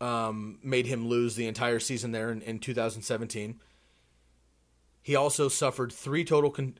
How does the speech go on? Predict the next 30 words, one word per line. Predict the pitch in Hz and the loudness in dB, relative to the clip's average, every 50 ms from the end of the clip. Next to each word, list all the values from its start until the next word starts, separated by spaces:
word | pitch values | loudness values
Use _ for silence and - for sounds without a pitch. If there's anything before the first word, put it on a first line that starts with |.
| - - | -16 -16
concussions | - - 139 120 - 143 135 127 - 127 120 135 147 - - - - _ | -8 -6 -6 -2 2 2 2 2 2 -2 -4 -6 -6 -8 -12 -14 -14 _
in | 120 117 | -8 -6
his | 113 123 113 - | -4 -4 -6 -6
career | - - 123 110 104 | -4 -4 -2 -2 -2
so | 101 - 117 101 | -2 -4 -4 -6
far, | - - 107 98 104 120 135 - _ _ _ _ | -4 -4 -4 -2 -2 -4 -6 -8 _ _ _ _
so | - - 131 117 | -8 -4 -2 -2
he's | 113 110 98 | -2 -4 -2
maybe | 113 117 117 117 120 | -2 0 0 2 0
a | 117 107 | -2 -2
concussion | - 123 110 - 123 117 - - 117 | -4 -8 -4 -2 -2 -2 -2 -4 -6
or | 104 | -8
two | - - 123 107 | -4 -2 0 0
away | 107 101 101 110 110 | 0 0 0 0 0
from | 107 - 113 | 0 -2 -6
the | 107 101 | -6 -6
N | 107 107 | -6 -6
F | 104 - | -6 -4
L | 107 101 101 | -4 -4 -4
just | 87 98 98 - - | -6 -8 -10 -10 -10
not | 98 98 98 98 98 | -8 -6 -6 -6 -6
allowing | 98 98 98 92 95 95 | -6 -6 -6 -6 -8 -10
him | 87 98 92 87 | -12 -12 -12 -12
to | 85 | -14
play. | 82 - - 110 90 82 85 - _ _ _ _ _ _ _ _ _ _ _ _ _ _ _ _ _ _ _ _ _ _ _ _ _ _ _ _ _ _ | -14 -10 -10 -10 -10 -10 -14 -16 _ _ _ _ _ _ _ _ _ _ _ _ _ _ _ _ _ _ _ _ _ _ _ _ _ _ _ _ _ _
Freeman | - - 170 185 175 165 | 0 4 4 4 4 4
is | 147 127 120 | 0 -2 -2
only | 113 127 139 151 165 | -2 -2 -2 -2 -2
twenty-seven | 165 - 156 147 139 131 120 - 135 123 127 151 156 147 | -4 -2 -2 0 0 0 0 0 -2 -2 -2 -2 -4 -6
still | - - 156 156 165 170 170 170 | -4 0 2 2 2 2 0 -4